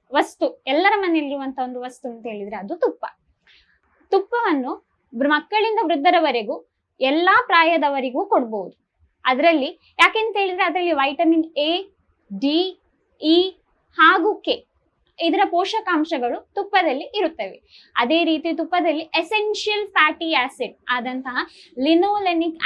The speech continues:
ಆಸಿಡ್ ಕೂಡ ಇರ್ತದೆ. So ವಿಟಮಿನ್ ಎ, ಡಿ, ಇ ಹಾಗೂ ಕೆ ಯಾಕೆ ನಮ್ಮ ದೇಹಕ್ಕೆ ಬೇಕು? ವಿಟಮಿನ್ ಎ ನಮ್ಮ ಕಣ್ಣು ಹಾಗೂ ನಮ್ಮ ತ್ವಚೆಯ ಆರೋಗ್ಯಕ್ಕೋಸ್ಕರ, ವಿಟಮಿನ್ ಡಿ ಮೂಳೆ ಹಾಗೂ ಗಂಟಿನ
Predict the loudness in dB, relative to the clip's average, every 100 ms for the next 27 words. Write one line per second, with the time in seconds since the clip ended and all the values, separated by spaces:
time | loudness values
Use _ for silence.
0 | 2 2 -6 -4 0 0 0 -6 -6 -4
1 | -6 -6 -10 _ 0 2 2 -2 -4 -4
2 | -4 -4 -6 -8 -4 -4 -4 -10 -2 -2
3 | -2 -2 0 0 -2 -6 -8 _ -2 2
4 | 2 2 0 0 0 -2 -4 -6 -8 -8
5 | -10 -14 -18 -18 _ -2 2 2 0 -2
6 | -2 0 0 0 -6 -8 -4 -4 0 0
7 | 2 -2 -8 0 2 2 0 0 -2 -2
8 | -4 -2 -2 -2 -6 _ 4 4 4 -2
9 | -8 -8 -12 -8 -6 -6 -8 _ -20 0
10 | 4 4 4 2 0 2 2 0 _ _
11 | _ _ _ _ -20 2 6 6 6 4
12 | 4 6 6 6 4 4 4 -2